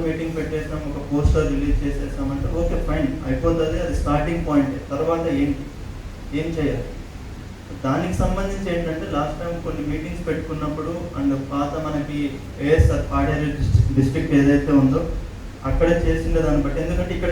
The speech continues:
కన్నా హెవీ అక్కడ గంజా యూసేజ్ అనేది ఎక్కువ ఉంది కాబట్టి ప-, అక్కడ సక్సెస్ఫుల్గా రన్ అయింది. ఇక్కడ కూడా చేయగలిగేది ఏంటంటే ఇప్పుడు మీకు కాలేజెస్లో కొన్ని క్లబ్స్ కానీ కమిటీస్ కానీ కొన్ని ఉంటాయి, ప్రతి కాలేజ్లో ఉంటాయి డిఫరెంట్ యాక్టివిటీస్ కోసం.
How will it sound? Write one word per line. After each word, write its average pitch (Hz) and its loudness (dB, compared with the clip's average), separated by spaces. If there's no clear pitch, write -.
కన్నా 175 0
హెవీ 156 0
అక్కడ - -2
గంజా 139 6
యూసేజ్ 139 0
అనేది 143 2
ఎక్కువ 139 4
ఉంది 127 4
కాబట్టి 117 -6
ప-, 165 4
అక్కడ - -2
సక్సెస్ఫుల్గా 208 6
రన్ 170 4
అయింది. 165 2
ఇక్కడ 165 2
కూడా 175 6
చేయగలిగేది 165 4
ఏంటంటే 135 0
ఇప్పుడు - 4
మీకు - 8
కాలేజెస్లో - 4
కొన్ని 151 -2
క్లబ్స్ 143 -2
కానీ 160 0
కమిటీస్ 160 0
కానీ 143 0
కొన్ని 135 0
ఉంటాయి, - -4
ప్రతి 135 -4
కాలేజ్లో 160 2
ఉంటాయి 131 0
డిఫరెంట్ 139 -2
యాక్టివిటీస్ 143 -6
కోసం. 127 -8